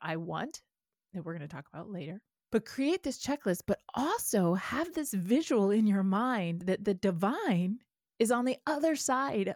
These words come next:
of that collaborative checklist, adding amazing things to your checklist that you might not have even thought of, that's gonna just make it juicier and better and more wonderful.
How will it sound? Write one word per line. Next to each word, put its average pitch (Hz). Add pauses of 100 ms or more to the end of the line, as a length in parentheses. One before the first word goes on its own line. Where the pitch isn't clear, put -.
of 196
that 214
collaborative 208
checklist, - (260)
adding 311 (340)
amazing 311
things 170 (440)
to 226
your 220
checklist -
that -
you 320
might 311
not 254
have 208 (200)
even 311
thought 240
of, 151 (180)
that's 202
gonna 233
just 233
make 220
it 208 (500)
juicier 214
and 180
better 180
and 170
more 202
wonderful. 160